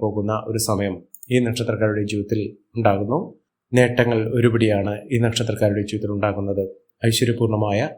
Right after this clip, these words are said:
നേട്ടങ്ങൾ കൊണ്ട് സമ്പന്നമാകാൻ പോകുന്ന ഒരു സാഹചര്യങ്ങൾ തന്നെ ഈ നക്ഷത്രക്കാരുടെ ജീവിതത്തിൽ ഉണ്ടാകുന്ന ഒരു സമയം കൂടിയാണ്. അടുത്ത നക്ഷത്രം എന്ന് പറയുന്നത്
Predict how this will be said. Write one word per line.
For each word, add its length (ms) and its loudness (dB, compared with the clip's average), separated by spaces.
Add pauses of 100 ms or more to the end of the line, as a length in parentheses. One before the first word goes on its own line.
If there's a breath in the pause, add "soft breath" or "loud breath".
നേട്ടങ്ങൾ 340 0
കൊണ്ട് 200 -4
സമ്പന്നമാകാൻ 680 -2
പോകുന്ന 300 -4 (180)
ഒരു 80 -4
സാഹചര്യങ്ങൾ 600 -2 (140)
തന്നെ 180 0 (500 loud breath)
ഈ 60 6
നക്ഷത്രക്കാരുടെ 640 0
ജീവിതത്തിൽ 340 -2
ഉണ്ടാകുന്ന 640 -2
ഒരു 100 -4
സമയം 280 0
കൂടിയാണ്. 440 -2 (760 loud breath)
അടുത്ത 260 4 (640)
നക്ഷത്രം 400 -2
എന്ന് 120 -2
പറയുന്നത് 380 -2